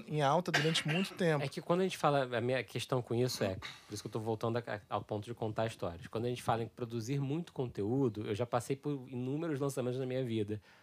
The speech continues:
Speaker 2: Às vezes o produzir muito conteúdo vira que foto diferente é, que vídeo diferente é, e isso não faz parte da história daquele lançamento. Porque quando a gente conta histórias, a gente faz um lançamento muito mais eficiente,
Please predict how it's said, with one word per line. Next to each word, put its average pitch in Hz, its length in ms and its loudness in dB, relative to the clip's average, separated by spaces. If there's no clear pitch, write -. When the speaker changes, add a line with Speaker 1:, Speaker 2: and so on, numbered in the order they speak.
Speaker 2:
Às 120 140 2
vezes 160 160 6
o 170 40 -4
produzir 160 440 4
muito 165 240 4
conteúdo 147 680 4
vira 135 480 4
que - 160 -2
foto 185 400 2
diferente 143 600 0
é, 139 360 -2
que 160 140 -6
vídeo 160 340 -4
diferente 127 600 -2
é, 135 340 4
e 156 100 2
isso 190 180 2
não 208 120 6
faz 208 200 2
parte 180 300 6
da 185 100 6
história 180 540 4
daquele 117 280 0
lançamento. 104 580 2
Porque 131 120 -4
quando 170 200 6
a - 20 10
gente 202 160 4
conta 160 320 6
histórias, 151 440 8
a 151 40 6
gente 151 140 4
faz 156 180 10
um 165 60 8
lançamento 156 440 6
muito 170 480 6
mais 123 220 4
eficiente, 101 720 0